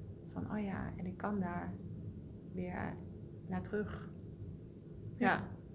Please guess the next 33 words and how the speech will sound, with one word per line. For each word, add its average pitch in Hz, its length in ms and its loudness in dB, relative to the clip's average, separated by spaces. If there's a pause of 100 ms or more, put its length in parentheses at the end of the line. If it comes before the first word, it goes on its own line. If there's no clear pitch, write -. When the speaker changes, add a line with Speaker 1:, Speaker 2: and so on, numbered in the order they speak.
(560)
Speaker 2:
Ja, - 140 6
die 185 120 10
herken - 240 6
ik 143 120 2
zelf 143 340 2
ook. 139 200 2
Dat - 100 -6
is - 80 -4
echt - 240 -4
een 175 120 6
van 165 140 4
mijn, 160 240 6
eh, 156 220 2
rode 156 360 10
draad, 156 460 8
eh, 160 180 10
dingen 156 260 10
die 156 200 8
altijd 180 540 8
weer 170 120 6
terugkomt. 196 720 4
Speaker 1:
Ja. 202 280 6 (120)
Speaker 2:
Over 190 340 8
mijn 180 160 10
eigen 180 280 6
grenzen 175 400 8
gaan, 175 400 6
heel 180 240 8
erg 180 160 6
op 180 140 6
wilskracht 170 600 6
doorgaan. 170 540 6
Speaker 1:
Ja. 175 240 8